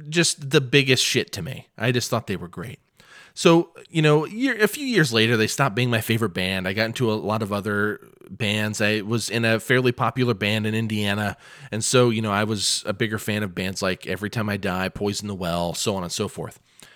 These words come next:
<laughs> I love that any movie fans that are not metal fans have no idea what I'm talking about, but just bear with me. So anyways, like, you know, now we're twenty years later,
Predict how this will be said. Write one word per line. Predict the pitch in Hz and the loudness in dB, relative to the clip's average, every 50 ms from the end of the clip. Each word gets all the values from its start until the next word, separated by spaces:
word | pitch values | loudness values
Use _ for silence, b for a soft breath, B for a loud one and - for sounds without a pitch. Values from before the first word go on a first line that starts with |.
| B B B B B | B B B B B
<laughs> | - - - - | -4 -4 -2 -2
I | - 107 104 139 | 0 2 4 4
love | 135 139 143 135 | 6 6 6 6
that | 139 123 - B B B 151 143 - | 6 4 4 B B B -14 -2 2
any | 143 151 160 165 | 4 4 6 4
movie | 160 147 143 139 143 151 147 143 139 | 4 0 0 4 6 6 8 8 6
fans | - - 120 113 117 107 | 6 4 2 2 2 2
that | 107 110 | 0 0
are | 104 101 104 | 0 0 -2
not | 107 110 117 101 107 | 0 0 -2 0 -2
metal | 110 110 107 98 | -2 0 0 -2
fans | - - 101 98 90 95 | 0 -2 -4 -4 -4 -4
have | 92 90 | -6 -6
no | 95 98 92 90 | -4 -4 -4 -4
idea | 92 92 98 | -4 -4 -4
what | 95 90 | -4 -4
I'm | 85 85 | -6 -4
talking | - 110 101 - - 95 | -2 -2 -2 -2 -2 -6
about, | 90 85 82 95 | -6 -6 -6 -6
but | 123 - | -6 -8
just | - - - | -8 -4 -2
bear | 123 104 101 | 0 0 0
with | 98 95 - - | -2 -6 -8 -10
me. | 120 117 - _ B B B B B B B B B | -14 -18 -18 _ B B B B B B B B B
So | B - 220 254 | B 4 4 6
anyways, | 302 254 175 139 135 123 - - | 6 6 6 6 6 4 4 2
like, | 127 120 113 - 131 | 2 2 2 2 2
you | 139 | 2
know, | 135 123 - 95 | 2 2 0 0
now | 147 202 240 285 277 277 | 2 2 4 6 6 4
we're | 196 131 147 160 160 151 147 139 139 131 - _ _ _ _ _ _ - - - _ _ | 2 2 2 2 4 6 6 4 4 2 -4 _ _ _ _ _ _ -20 -20 -20 _ _
twenty | - - - 190 196 190 180 | -14 -4 -2 0 2 4 4
years | 151 143 143 143 139 127 110 | 4 4 4 4 4 4 2
later, | 110 104 107 107 107 95 - - - | 0 -2 0 0 -2 -2 -4 -8 -10